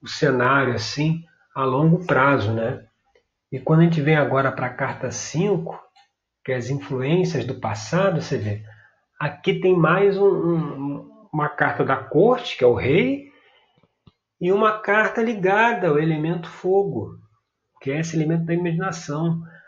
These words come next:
Aqui a gente tem Teseu, rei de Atenas, que era aquele, aquela, aquela pessoa que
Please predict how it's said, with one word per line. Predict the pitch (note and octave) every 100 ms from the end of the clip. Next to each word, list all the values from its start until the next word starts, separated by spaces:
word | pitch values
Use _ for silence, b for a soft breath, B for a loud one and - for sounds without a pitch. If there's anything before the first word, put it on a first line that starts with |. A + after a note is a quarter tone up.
| B
Aqui | C#3 C#3 - G3
a |
gente | E3 - - -
tem | E3+ F#3 G3 F#3 E3 _ -
Teseu, | F#3 C3 G2+ C#3 F3 E3+ B2
rei | A2 D#3+
de | D3+
Atenas, | C#3+ - C#3+ F3+ F3 A#2 G#2 - _ _ _ _
que | -
era | D#3
aquele, | D#3 - E3 E3+ E3+ E3+
aquela, | D3+ - D3+ E3 E3+ - _
aquela | - D#3 D3+
pessoa | - D3 - E3+ E3
que | F3 E3 -